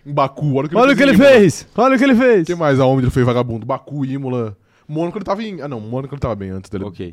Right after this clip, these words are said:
Speaker 1: antes dele abandonar.
Speaker 2: É muita coisa.
Speaker 1: É.
Speaker 2: É, a Letícia Francione falando o seguinte: ó, "Não ligo para qual lado está certo, mas o entretenimento gerado na conta Sir Lewis Hamilton Looking at Things, é, mostrando fotos do Lewis olhando o jovem Alonso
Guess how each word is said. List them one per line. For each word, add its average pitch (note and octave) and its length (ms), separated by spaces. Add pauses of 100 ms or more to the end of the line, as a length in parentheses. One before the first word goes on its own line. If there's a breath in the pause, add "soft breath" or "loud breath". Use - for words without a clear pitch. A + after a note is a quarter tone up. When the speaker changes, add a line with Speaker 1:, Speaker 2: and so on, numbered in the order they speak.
(100)
Speaker 1:
antes F#2+ 160
dele F#2 160
abandonar. F#2 320
Speaker 2:
É C3+ 120
muita G#2+ 260
coisa. E2 260 (140)
Speaker 1:
É. E2+ 120 (1080 soft breath)
Speaker 2:
É, G#2 580
a C3 140
Letícia F3+ 320
Francione A3 420
falando A3 200
o G3+ 40
seguinte: F#3+ 280
ó, D#3 60
"Não F#3 200
ligo F#3 300
para F#3 220
qual F#3 240
lado E3+ 180
está G3 220
certo, C#3+ 420
mas A#2 200
o C3 40
entretenimento C#3 640
gerado C3+ 380
na B2+ 120
conta A2 360
Sir D#3+ 340
Lewis C#3+ 260
Hamilton A#2+ 360
Looking A#2+ 300
at A2 120
Things, B2+ 420 (680)
é, G2+ 300
mostrando C#3 440
fotos C#3 300
do C#3+ 80
Lewis C3+ 300
olhando C3 300
o C3 40
jovem C3 340
Alonso B2+ 600